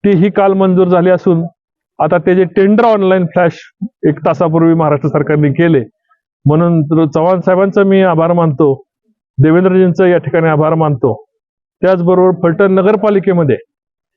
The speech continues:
एका ठिकाणी स्विमिंग पूल, खेळाची मैदान, दुसऱ्या ठिकाणी ॲक्वेरियम आणि तारांगण. आपण मुंबईला गेल्यानंतर तारांगण बघतो. अशा अनेक योजना जवळपास वीस कोटी रुपये फलटण शहराला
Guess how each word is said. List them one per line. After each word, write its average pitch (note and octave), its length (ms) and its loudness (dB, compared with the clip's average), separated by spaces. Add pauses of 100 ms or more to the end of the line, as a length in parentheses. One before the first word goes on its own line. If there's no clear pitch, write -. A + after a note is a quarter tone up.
(500)
एका F3 140 0
ठिकाणी F3+ 340 0
स्विमिंग F3+ 400 2
पूल, F3+ 300 0
खेळाची F3 420 0
मैदान, F3+ 340 2 (840)
दुसऱ्या E3 400 2
ठिकाणी F#3 720 0
ॲक्वेरियम E3+ 600 0 (760)
आणि F#3 280 0
तारांगण. F#3+ 680 0 (640)
आपण D#3+ 240 0
मुंबईला F#3+ 380 2
गेल्यानंतर G3 420 0
तारांगण G#3 520 0
बघतो. C#3 360 -4 (680)
अशा F3 360 -2
अनेक G#3+ 300 0
योजना G3+ 340 2
जवळपास F#3+ 500 0
वीस G3 320 0
कोटी G3+ 240 0
रुपये F#3+ 240 0
फलटण F3+ 400 -2
शहराला F3 520 0